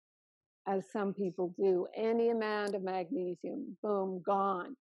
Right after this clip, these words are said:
So that's what led me into studying more and more and more. I wrote the book, and the, the second major edition came out ju-, in two thousand seventeen, um, by which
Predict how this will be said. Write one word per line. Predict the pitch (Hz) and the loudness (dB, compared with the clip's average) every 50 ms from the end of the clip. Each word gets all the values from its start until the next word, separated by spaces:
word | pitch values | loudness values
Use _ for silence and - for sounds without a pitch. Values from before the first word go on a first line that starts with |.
| _ _ _ _ _ _ _ _ _ | _ _ _ _ _ _ _ _ _
So | - - - 247 226 220 220 - | -20 0 4 6 6 6 6 6
that's | 240 269 254 262 262 - - | 4 4 4 2 -2 0 2
what | 269 233 220 202 | 2 2 4 4
led | 208 208 208 202 185 | 4 4 4 4 2
me | 190 185 190 190 190 185 | 0 0 0 0 0 0
into | 185 185 185 185 - - - 185 | -2 -4 -6 -8 -8 -8 -8 -8
studying | - - - - 202 190 180 185 180 175 180 | -8 -8 -4 -2 -2 0 0 -2 -2 -2 -2
more | 202 220 226 226 | -2 0 0 -2
and | 220 214 | -2 -2
more | 202 196 196 196 | -2 -2 -2 -2
and | 190 190 | -4 -2
more. | 190 190 190 185 185 185 | -2 -2 0 0 0 0
I | 190 185 | -2 -2
wrote | 185 185 196 202 202 202 - | -2 0 0 0 0 0 0
the | 220 | -2
book, | 190 - 208 202 202 202 202 202 _ _ _ _ _ _ _ _ _ | -2 2 2 4 4 2 2 -2 _ _ _ _ _ _ _ _ _
and | - 220 208 202 202 196 196 196 190 185 190 | -2 -2 0 0 0 0 0 -2 -4 -4 -2
the, | - 190 185 185 202 - 165 - _ _ _ | 0 0 0 0 -2 -6 -10 -12 _ _ _
the | 202 190 - - - - | -4 -4 -4 -6 0 2
second | 226 208 208 208 - 226 214 208 202 | 4 4 4 2 0 0 0 2 2
major | 190 196 196 196 185 185 - 196 | 2 4 4 4 2 2 0 0
edition | 185 180 185 202 196 208 - - 214 196 | 0 0 2 0 0 0 0 -2 -4 -4
came | - - - 196 185 185 185 | -6 -8 -8 -6 -4 -4 -4
out | 208 202 185 185 - - - _ _ _ _ - | -4 -4 -4 -4 -4 -8 -12 _ _ _ _ -6
ju-, | - - - - 208 | -4 -4 -4 -4 -6
in | 202 202 185 | -8 -8 -4
two | - - 214 | 2 2 2
thousand | 190 214 190 190 180 190 185 - | 4 4 2 2 0 -2 -4 -4
seventeen, | - 185 185 202 190 185 - - 220 220 214 190 185 - _ _ _ _ _ _ _ _ | -4 -4 -4 -4 -8 -8 -6 -4 -2 -2 0 -2 -4 -6 _ _ _ _ _ _ _ _
um, | - 202 196 190 185 185 190 220 247 - _ _ _ _ _ _ - - | -6 -4 -2 -2 -2 -4 -6 -8 -10 -14 _ _ _ _ _ _ -12 -10
by | - 196 208 202 202 | -4 0 0 2 4
which | 202 214 226 233 - - | 4 4 4 2 0 -8